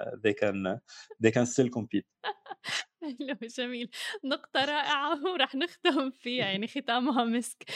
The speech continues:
Speaker 2: شكرا كتير لإلك فراس، وعن جد كل التوفيق
Speaker 1: Thank you.
Speaker 2: لإلكم يا رب. شكرا.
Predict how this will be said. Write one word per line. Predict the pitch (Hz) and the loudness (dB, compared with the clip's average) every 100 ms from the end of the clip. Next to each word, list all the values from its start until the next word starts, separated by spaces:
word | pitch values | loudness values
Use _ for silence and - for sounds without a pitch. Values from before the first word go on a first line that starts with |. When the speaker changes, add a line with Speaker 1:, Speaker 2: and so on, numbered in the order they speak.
| - - | -10 -8
Speaker 2:
شكرا | - 285 330 277 262 | -6 -2 0 0 0
كتير | - 254 254 | -2 -2 0
لإلك | 226 - 233 233 233 | 0 0 0 -2 -4
فراس، | - 208 214 226 247 | -2 0 2 0 0
وعن | 220 202 | 0 2
جد | 247 | 0
كل | - 254 254 | 0 0 0
التوفيق | - 220 - 233 | 0 -4 -2 0
Speaker 1:
Thank | 226 202 | 2 6
you. | |
Speaker 2:
لإلكم | - 104 214 | 6 6 2
يا | 190 185 | 2 0
رب. | 185 185 - | -2 -4 -10
شكرا. | - 208 196 175 | -10 -8 -4 -6